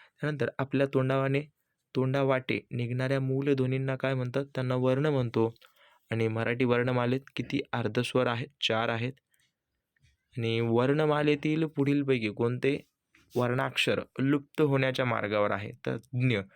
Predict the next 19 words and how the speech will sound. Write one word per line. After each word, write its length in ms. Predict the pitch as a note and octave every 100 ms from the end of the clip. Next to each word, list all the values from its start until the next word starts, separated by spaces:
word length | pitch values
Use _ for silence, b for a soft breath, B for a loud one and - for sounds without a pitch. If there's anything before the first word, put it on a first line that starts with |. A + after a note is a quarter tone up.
| b
ज्ञचा 460 | A#2+ C3+ C#3 C#3 C3
आपण 180 | B2+ C3
तेवढं 260 | B2+ B2+
जास्त 280 | B2+ B2+ - _ A2+
वापर 340 | A2+ - A#2
आपल्या 380 | A2+ C3 A2+ G2 b b b _
दैनंदिन 420 | A#2 A2+ A#2 B2 A#2+
जीवनात 260 | A#2 A#2 A2+
करत 200 | A#2 C#3 C#3
नाहीये. 280 | A2+ G#2+ A2+ - B B B B B -
त्यानंतर 380 | B2 D3+ D3+ D3+
दिलेल्या 440 | B2 B2+ C#3+ D3+
पर्यायामधून 760 | C#3+ B2+ B2 B2+ B2+ C3+ A#2+ - -
अर्धस्वर 640 | A#2+ A#2+ C3+ C3 C#3 C3+
ओळखा, 380 | C3 B2 B2+ C#3+ - _ _ -
तर 40 |
हे 220 | B2 B2+
आहे. 260 | B2+ A#2+ C3+ - _ B B B B
त्यानंतर 440 | C3+ C#3 C#3 C#3+